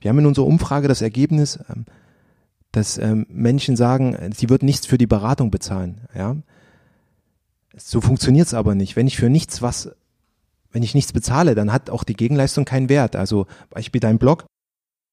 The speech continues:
Wenn ich langfristig den Blog lesen will und wenn ich Informationen haben will, wo, wo ist der Gewinn des Schreibers?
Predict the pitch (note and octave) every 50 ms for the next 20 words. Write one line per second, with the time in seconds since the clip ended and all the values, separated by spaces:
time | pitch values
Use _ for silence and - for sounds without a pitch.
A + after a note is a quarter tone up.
0 | _ _ _ _ _ _ _ _ _ _ - A2+ B2 A#2 - A#2+ A#2+ D3 F#3 F3
1 | - - C#3+ C3 - - - A2+ G2 - - - _ _ _ _ _ _ _ _
2 | _ _ _ _ _ _ _ _ _ - - A2 A2 G#2+ B2 B2 - - C#3 D#3+
3 | F3 - C#3 A#2+ A#2 A2 G#2 G#2 G#2+ A2+ - A#2 B2+ - - B2+ A#2 A#2+ - -
4 | D3+ E3 F3 D#3 C3 A2+ A2 G#2+ G2 F#2+ F#2 F2+ - - A#2 C3+ E3+ D3+ D#3+ F#3+
5 | F3+ - - C#3+ B2+ C3+ D#3 E3 D3 B2+ - - - - B2 C#3+ D#3+ D3+ A#2+ G#2+
6 | F#2+ - - - -